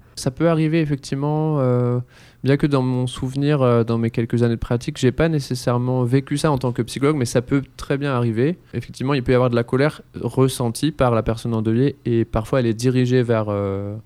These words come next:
la, soit l'accompagnant, le psychologue ou, ou des proches. Et ça, l'idée, c'est de pouvoir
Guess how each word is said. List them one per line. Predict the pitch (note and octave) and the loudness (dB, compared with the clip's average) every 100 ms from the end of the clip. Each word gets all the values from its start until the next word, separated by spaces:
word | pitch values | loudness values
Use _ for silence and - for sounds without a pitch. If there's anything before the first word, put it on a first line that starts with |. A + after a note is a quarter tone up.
| - | -4
la, | G#2+ - | -4 -2
soit | - A2+ | -2 0
l'accompagnant, | A2 G#2+ A2 G#2+ A2 A2+ | 0 -4 -2 -2 -2 -4
le | G2+ | -6
psychologue | - - G#2+ A2+ A2+ | -10 -6 -2 -2 -2
ou, | G#2 G2 F#2+ G2 | -6 -6 -6 -6
ou | G2+ G2+ | -6 -4
des | G#2 G#2 | -4 -4
proches. | - E3 - - - - - - - - _ B2+ | -4 -4 -6 -18 -20 -20 -20 -20 -20 -20 _ -6
Et | |
ça, | B2 - C#3+ D3 D3 C3+ | -4 0 2 4 4 2
l'idée, | B2+ B2+ C#3+ | 0 2 0
c'est | - A#2+ | 0 -2
de | |
pouvoir | A2+ - A#2+ C3 B2+ - | -4 -4 2 2 2 -2